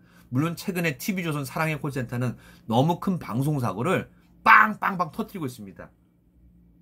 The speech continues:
제가 그들을 위해서 변명할 이유 없습니다. 어떤 분은 그래요. 저보고, "공 교수님도 거기 뭐 한 프로 하시나요?" 아니요. 저 방송국에서 불러도 잘 안 나가는 사람으로 유명합니다. 알아보세요.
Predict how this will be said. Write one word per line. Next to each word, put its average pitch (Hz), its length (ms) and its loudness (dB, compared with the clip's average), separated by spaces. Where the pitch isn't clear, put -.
제가 220 220 2
그들을 175 260 0
위해서 196 220 0
변명할 156 400 0
이유 143 140 -2
없습니다. 104 580 -8
어떤 202 440 2
분은 196 220 0
그래요. 127 280 2
저보고, 117 520 -4
"공 208 160 4
교수님도 226 380 4
거기 175 200 2
뭐 185 140 2
한 214 180 0
프로 226 160 -2
하시나요?" 208 560 -2
아니요. 104 540 -8
저 165 160 -8
방송국에서 185 580 0
불러도 160 260 -4
잘 139 180 -6
안 107 200 -2
나가는 170 240 0
사람으로 156 300 -2
유명합니다. 98 680 -6
알아보세요. 113 600 -2